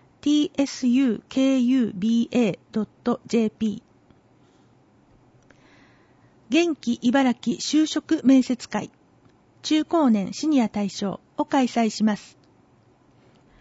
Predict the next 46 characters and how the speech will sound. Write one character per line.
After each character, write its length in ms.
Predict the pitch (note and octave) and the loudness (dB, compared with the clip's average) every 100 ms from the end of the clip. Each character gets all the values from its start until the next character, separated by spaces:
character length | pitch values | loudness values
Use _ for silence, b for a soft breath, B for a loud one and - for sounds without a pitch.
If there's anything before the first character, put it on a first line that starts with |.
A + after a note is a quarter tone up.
| b b b _ | b b b _
中 220 | - D#4 D#4+ | -4 -4 -2
高 280 | F4+ E4 | -2 0
年 260 | A#3+ G3+ G3+ - | 0 0 -6 -10
シ 240 | - D#4+ | -4 0
ニ 180 | C#4 G#3+ | 0 0
ア 60 | - | -2
離 80 | F#3+ | -8
職 260 | - D#4+ - | -6 -6 -4
者 160 | B3 | -2
な 120 | G#3+ | 0
ど 120 | G3 F#3+ | -2 -6
で 180 | G3 - b b | -8 -12 b b
休 200 | - D#4+ | -2 0
職 220 | D#4+ E4+ - | 0 -6 -4
中 200 | E4 D#4+ | 0 0
の 100 | D#4 | -2
方 260 | D#4+ D#4+ | -2 0
を 60 | A#3 | 0
対 220 | A3 A3 | -2 -4
象 240 | - G#3 | -2 -2
に 240 | G3+ G#3 - b b b | 0 -2 -4 b b b
合 280 | G#3+ D4 E4 | -2 0 0
同 160 | E4 D#4+ | 0 -2
就 320 | - - D#4 | -4 -4 -4
職 260 | - D#4 D#4 | -4 -4 -2
面 200 | D#4 D#4 | -2 -4
接 220 | D#4 - | -8 -4
会 280 | B3 A3+ D4+ | 0 0 0
を 100 | - | -2
開 200 | C4 A3+ | -4 -2
催 180 | A3+ | -2
し 160 | G#3+ G3+ | -2 -2
ま 100 | G#3 | -4
す。 180 | - _ _ _ _ b b b b | -6 _ _ _ _ b b b b
複 180 | - F4 | -4 -2
数 260 | - F#4 F4 | 0 0 0
の 120 | C4 | -2
企 180 | - C4+ | -2 -2
業 180 | B3 G3+ | 0 0
の 200 | G3 - | -2 -4
人 240 | G3+ E4 C4 | -4 -2 0
事 140 | A3 | -2
担 240 | B3 B3 A#3+ | 0 2 2
当 160 | B3+ | -2
者 160 | - F#3+ | -2 -6
と 240 | G#3 - | -6 -8